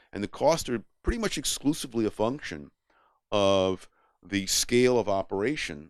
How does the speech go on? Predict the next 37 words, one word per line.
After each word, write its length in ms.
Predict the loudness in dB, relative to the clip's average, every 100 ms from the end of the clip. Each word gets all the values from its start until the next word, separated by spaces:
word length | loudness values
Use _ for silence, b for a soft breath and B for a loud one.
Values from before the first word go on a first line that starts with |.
| -12
of 180 | -12 -12
the 60 |
firm, 360 | -10 -8 -8 -8
meaning 180 | -10 -8
how, 160 | -8 -6
you 120 | -4
know, 80 | -2
how, 180 | -4 -6 B B
how, 200 | -2 0
how 180 | 4 4
large 420 | 6 6 4 2
is 120 | -8
the 80 | -8
firm. 420 | -4 -2 -2 -4 -8 b b _
The, 200 | -4 -4
the 160 | -6 -6
size 400 | 0 2 2 0
of 80 |
the 60 | -4
firm 400 | -6 -6 -6 -6 -6
then 120 | -4
is 120 | -4
gonna 160 | -8 -8
be 100 | -10
determined 500 | -10 -8 -6 -6 -4
by 160 | -4
how 160 | -2 -2
much 300 | -2 -6 -10
the 80 | -10
firm 320 | -6 -6 -6
wants 220 | -10 -12
to, 80 | -16
is, 300 | -14 -14 -14 -16
is 80 | -10
going 220 | -4 -4
to 100 | -6
produce, 640 | -10 -6 -2 -2 -2 -6